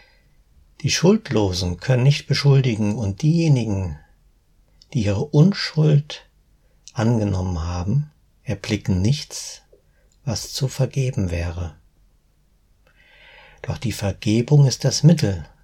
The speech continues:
durch das ich meine Unschuld wiedererkennen werde.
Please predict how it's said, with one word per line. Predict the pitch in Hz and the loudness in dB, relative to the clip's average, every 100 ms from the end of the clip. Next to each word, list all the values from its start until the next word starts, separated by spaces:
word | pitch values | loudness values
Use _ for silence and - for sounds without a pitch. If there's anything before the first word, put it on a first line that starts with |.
| _ | _
durch | - 98 - | -18 -12 -10
das | 92 - | -10 -10
ich | 143 - - | -12 -10 -6
meine | 95 101 139 151 | -4 2 2 2
Unschuld | 135 101 - 113 104 104 - | -2 -4 -4 -4 -6 -6 -8
wiedererkennen | 98 98 92 90 - 98 92 95 | -4 -2 -2 -6 -8 -6 -4 -4
werde. | 90 85 87 | -4 -6 -10